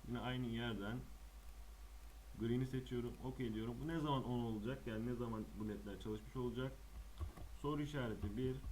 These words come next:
soru işareti eşittir bir. Yani birinci değişkenin bir olduğunda, e, ledimiz yeşil yanacak, sıfır olduğunda gri yanacak. Uygula deyip tamam diyorum. Böyle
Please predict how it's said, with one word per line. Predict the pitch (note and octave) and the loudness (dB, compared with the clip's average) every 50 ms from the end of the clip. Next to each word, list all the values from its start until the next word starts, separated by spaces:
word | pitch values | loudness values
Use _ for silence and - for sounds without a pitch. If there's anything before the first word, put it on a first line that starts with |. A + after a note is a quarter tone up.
| - - | -4 -2
soru | - C3 C3 C3 | 0 2 4 4
işareti | B2 B2 - A#2 G2+ G2 F#2 F2+ F2 F2 - F#2 G2 A2+ | 4 2 2 0 0 0 -2 -2 -4 -2 -2 0 0 2
eşittir | B2 B2+ - - - - C3 A#2+ G#2+ G2 | 2 4 4 4 4 4 6 8 8 8
bir. | G#2+ F#2 F2+ F2 - - - - - | 8 6 2 0 -4 -8 -10 -6 -4
Yani | A2 A2 A2 A2+ B2 | -2 0 2 4 4
birinci | D3 D3+ D#3+ D3 C#3+ | 4 4 4 4 4
değişkenin | D#3+ C#3+ - - A#2+ A2+ A2 A#2 B2 | 4 4 4 2 0 2 2 4 4
bir | D3 | 4
olduğunda, | C#3+ D3 C#3 B2+ A2+ A#2+ A2 G#2+ F#2 G#2+ C3 D3 D3 - - - - - - - - | 4 6 4 6 4 4 4 4 4 2 2 2 0 -2 -8 -12 -12 -12 -10 -4 0
e, | G#2+ G#2+ G#2+ A2 B2 | 2 4 6 6 6
ledimiz | C3 B2+ B2 A2 G#2+ G2+ A2 | 8 6 6 4 4 4 4
yeşil | B2 B2 B2 D3+ D#3 | 4 4 4 4 2
yanacak, | D#3+ D#3+ D#3+ D3+ D3+ D#3+ D#3+ D#3 - | 4 2 2 2 2 2 0 0 -2
sıfır | - D#3 D3 D3+ D3 | -4 -4 0 2 4
olduğunda | C3+ A#2+ A2 A#2 A#2+ C3+ D#3 | 4 4 4 4 4 2 2
gri | D3+ C#3 D3+ D3 C#3+ C3+ | 4 4 6 8 8 8
yanacak. | A#2+ G#2+ G2 F#2 F2 G2 B2 C#3+ D3+ - - - - - - - - - - - - - - - - - - - - - - - - - - - - - - - - - - - - - - - - - | 6 4 2 0 0 0 0 0 -2 -4 -8 -10 -12 -12 -12 -12 -12 -12 -12 -10 -10 -10 -10 -10 -10 -10 -10 -10 -10 -10 -10 -12 -12 -12 -12 -10 -10 -10 -10 -10 -10 -10 -10 -12 -10 -10 -10 -8 -2 0
Uygula | C#3 D3+ D3 D3 C#3+ C3 A2+ | 2 2 4 4 4 4 4
deyip | A#2+ C3 B2+ - - - | 2 2 0 -2 -4 -2
tamam | C3+ C3+ C3 B2+ A#2+ A2 G2+ | 0 2 4 4 4 2 2
diyorum. | G2+ G2 F2+ F#2 G#2 A#2 C3 C3+ C3 - - - - - - - - - - - - - - - - - - - - - - - - - - - - - - - - - - - - - - | 2 2 2 2 0 0 0 -2 -4 -6 -10 -12 -12 -12 -12 -12 -12 -12 -12 -12 -12 -12 -12 -12 -12 -12 -12 -12 -12 -12 -10 -12 -12 -10 -10 -12 -12 -12 -12 -12 -12 -12 -12 -12 -10 -10 -10
Böyle | - - | -10 -10